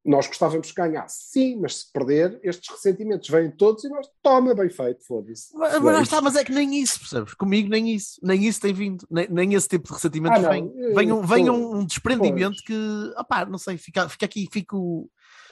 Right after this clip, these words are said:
Speaker 2: fico indolente a pensar nisto. Fico tipo,
Speaker 1: Eu também, mas, eh, sinceramente é para
Speaker 2: "Olha,
Speaker 1: para
Speaker 2: perdemos,
Speaker 1: lá
Speaker 2: que se
Speaker 1: dormir
Speaker 2: foda."
Speaker 1: melhor.
Speaker 2: Sim,
Speaker 1: Sim.
Speaker 2: sim, eu só queria partilhar um bocadinho convosco porque ta-, tava,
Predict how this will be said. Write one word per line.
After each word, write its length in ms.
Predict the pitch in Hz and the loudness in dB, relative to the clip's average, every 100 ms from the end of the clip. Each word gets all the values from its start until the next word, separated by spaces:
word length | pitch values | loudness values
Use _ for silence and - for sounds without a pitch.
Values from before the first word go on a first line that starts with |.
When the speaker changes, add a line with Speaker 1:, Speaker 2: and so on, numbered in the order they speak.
| _ | _
Speaker 2:
fico 360 | - 190 - 202 | -8 -6 -4 -2
indolente 540 | 196 170 165 170 151 | 0 2 4 2 0
a 40 | 143 | -6
pensar 260 | 143 156 | -4 -4
nisto. 300 | 127 95 - _ _ | -6 -8 -16 _ _
Fico 240 | - 127 - | -10 -10 -6
tipo, 160 | 131 | 2
Speaker 1:
Eu 80 | 302 | 2
também, 280 | 277 202 196 | 4 4 4
mas, 180 | 180 170 | 0 -2
eh, 280 | 151 147 120 | -2 -2 -6
sinceramente 640 | 147 147 139 135 135 131 135 | -6 -4 -2 -2 -6 -8 -4
é 80 | 117 | -4
para 200 | - 127 | -2 2
Speaker 2:
"Olha, 100 | 147 | 2
Speaker 1:
para 160 | - 220 | 2 2
Speaker 2:
perdemos, 300 | 123 208 175 | 4 4 2
Speaker 1:
lá 40 | |
Speaker 2:
que 60 | 127 | -2
se 60 | |
Speaker 1:
dormir 200 | 139 254 | -2 0
Speaker 2:
foda." 240 | 254 240 233 | 0 0 -2
Speaker 1:
melhor. 160 | 208 - _ _ _ _ - - - | -4 -10 _ _ _ _ -20 -20 -20
Speaker 2:
Sim, 220 | - 523 | -2 0
Speaker 1:
Sim. 140 | - 349 | 2 2
Speaker 2:
sim, 60 | |
eu 60 | 302 | 2
só 120 | 247 | 0
queria 200 | - 247 | 2 0
partilhar 320 | 240 196 208 | 0 0 2
um 40 | 196 | 0
bocadinho 260 | 190 190 180 | 0 -2 -2
convosco 320 | 170 196 - | -2 -2 -4
porque 260 | - 196 | -10 -8
ta-, 220 | 170 190 170 | -4 -4 -2
tava, 600 | 190 175 185 185 170 | 0 2 2 2 0